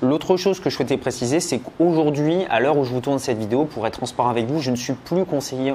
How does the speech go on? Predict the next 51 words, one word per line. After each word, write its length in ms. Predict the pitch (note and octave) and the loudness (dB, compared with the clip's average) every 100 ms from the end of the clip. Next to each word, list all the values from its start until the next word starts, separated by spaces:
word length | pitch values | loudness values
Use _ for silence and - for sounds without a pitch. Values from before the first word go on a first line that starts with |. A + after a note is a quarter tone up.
| A#2+ | -2
en 80 | A2 | -4
gestion 420 | A#2+ A#2+ C#3 C3 - | -4 -2 -4 -4 -4
de 120 | G#2 B2+ | -4 0
patrimoine. 580 | D3+ - B2 A#2+ E3 - - - - | -2 0 0 0 0 -4 -14 -20 -4
Donc, 180 | B2 B2+ | -2 2
je 140 | B2+ | 2
vous 160 | C#3+ E3 | 2 0
fais 200 | - F#3+ | 0 0
cette 240 | E3+ C3 | 0 -2
vidéo 500 | B2 C3 C#3+ F3 F#3+ - - - - | -2 0 4 4 2 -4 -18 -10 -2
en 120 | C3+ | -2
tant 280 | - E3+ F3+ | 0 0 0
que 220 | - C3+ | -2 -2
particulier. 680 | B2 D3+ - D#3 - B2+ | 0 -4 -2 -6 -2 -2
Donc, 200 | G#2 G2+ | -2 -2
tout 120 | - F3+ | -4 -2
ce 80 | |
que 120 | F3+ D#3+ | 2 2
je 60 | |
vais 80 | D3 | 2
vous 100 | C#3+ | 2
dire 160 | D3 C#3+ | 0 0
dans 100 | B2+ | 0
cette 220 | - A#2+ | -2 -4
vidéo 380 | C3+ C3+ C#3+ C3+ - - | -2 0 0 -2 -10 -8
n'engage 460 | G#2+ A2 G#2+ C3 - | -2 0 2 0 0
que 80 | A2 | -2
mon 160 | G#2 | -2
simple 260 | G#2 C#3 C3 | -2 -2 0
avis. 320 | A2+ A#2 F3 - - - | 0 0 -4 -8 -10 -6
Et 60 | |
sachez 340 | A2+ C#3+ - F3 | -2 -2 0 -2
que 60 | |
si 100 | - | 0
vous 220 | B2+ B2 C#3 | 0 0 2
investissez 640 | D#3 D#3+ - C#3+ - C#3+ | 0 0 -4 -4 0 0
sur 220 | C#3+ A2 | 0 -2
les 80 | G#2+ | 0
marchés 280 | C#3 - D#3 | 0 0 -2
financiers, 520 | - A#2+ A2 D#3 F3 - - - | 0 -2 -2 -2 -4 -8 -20 -8
vous 100 | C3 | -4
pouvez 280 | B2 F3 E3 | 0 2 2
perdre 340 | - D#3+ D3+ - - | 2 2 0 -2 -2
une 140 | E3 | 0
partie 440 | D#3 C#3 - F3+ G3 - | 0 -2 -2 -2 -2 0
ou 100 | E3 | 2
la 140 | D#3 - | 2 2
totalité 600 | C3 C#3+ B2 A#2+ D#3+ D#3+ | 0 0 0 2 2 2
de 140 | B2+ | 0
votre 260 | B2 C3+ C3+ | -2 -2 -2
capital. 440 | B2 A2+ G#2 | -2 -2 -2